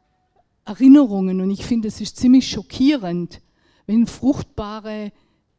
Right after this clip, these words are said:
äh, Flächen plötzlich komplett vertrocknen, Dürre, Risse im Boden, ja, nix mehr. Und man spürt förmlich Tod. Und genau das war ja auch die Erfahrung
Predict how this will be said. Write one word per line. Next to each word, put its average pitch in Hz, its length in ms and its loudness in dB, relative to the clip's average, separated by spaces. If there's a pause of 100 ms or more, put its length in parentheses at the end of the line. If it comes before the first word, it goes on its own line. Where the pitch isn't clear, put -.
(320)
äh, 202 480 -6 (200)
Flächen 254 680 -6 (220)
plötzlich 233 480 -12
komplett 233 600 -6
vertrocknen, 233 1120 -6 (640)
Dürre, 285 540 -4 (500)
Risse 262 400 -6
im 262 300 2
Boden, 247 640 -4 (1500)
ja, - 140 -20 (100)
nix - 440 -6
mehr. 147 300 -20 (540)
Und 214 160 -6
man 220 100 -4
spürt - 520 -8
förmlich 220 800 -12
Tod. - 500 -10 (880)
Und 226 160 -10
genau 233 420 -6
das 262 300 -10
war 247 120 -10
ja 240 200 -12
auch 208 140 -18
die 240 120 -16
Erfahrung 220 640 -10